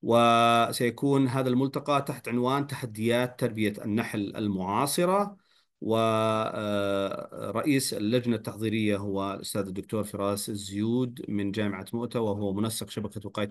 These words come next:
النبات في اتحاد أرينينا، والدكتور محمد ربابة هو رئيس لهذا الملتقى.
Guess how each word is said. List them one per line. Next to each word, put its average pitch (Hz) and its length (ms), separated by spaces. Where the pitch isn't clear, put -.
النبات 101 320
في - 80
اتحاد - 360
أرينينا، 110 460
والدكتور 123 880
محمد 110 280
ربابة 107 300
هو 104 160
رئيس 101 460
لهذا 95 540
الملتقى. 92 760